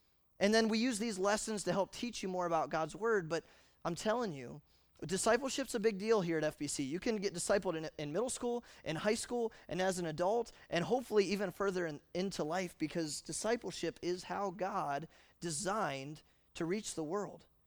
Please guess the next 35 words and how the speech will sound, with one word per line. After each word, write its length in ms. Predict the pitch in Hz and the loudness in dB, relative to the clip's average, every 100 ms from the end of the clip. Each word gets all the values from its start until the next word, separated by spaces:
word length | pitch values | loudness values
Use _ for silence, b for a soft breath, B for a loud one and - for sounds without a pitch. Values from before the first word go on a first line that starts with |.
| _ _ _ | _ _ _
It 140 | 170 | -4
really 300 | 196 202 170 | 2 4 4
is. 180 | 247 170 | 4 2
It's 180 | 156 - | -2 -4
why 300 | 175 196 226 | -2 2 4
when 180 | 208 185 | 4 2
Christ 400 | - 247 226 - | 4 6 6 2
came 280 | 226 294 269 | 2 2 2
here, 360 | 160 160 185 B B | 0 0 -2 B B
he 160 | - 226 | 2 4
didn't 360 | 226 262 214 | 4 2 0
go 280 | 170 233 247 | 4 6 6
to 180 | 202 190 | 2 -2
giant 460 | 156 190 214 240 - | 0 2 4 2 2
soccer 380 | 240 262 262 | 2 2 0
stadiums 580 | 220 - 170 160 180 175 | -4 0 0 2 0 0
and 100 | 165 | -2
preach 240 | 226 226 - | -2 -4 -4
the 80 | |
gospel. 500 | 175 220 269 - 175 B B | 0 0 -2 0 -2 B B
He 80 | - | -4
took 180 | - 214 | -2 -2
twelve 300 | - 214 226 | 4 4 6
guys, 440 | 196 143 139 - - b b b b _ _ | 4 2 -4 -8 -12 b b b b _ _
and 100 | - | -2
he 60 | 180 | 0
taught 240 | 190 180 | 4 2
them 140 | 170 160 | 2 0
everything 680 | 185 202 196 214 208 214 214 b b b | 2 2 0 -2 -2 -4 -10 b b b
that 80 | 165 | -4
he 160 | 165 185 | 0 0
wanted 240 | 196 208 | 0 0
to 40 | |
teach 280 | 185 151 139 | -2 -4 -4
them. 240 | 139 147 | -10 -10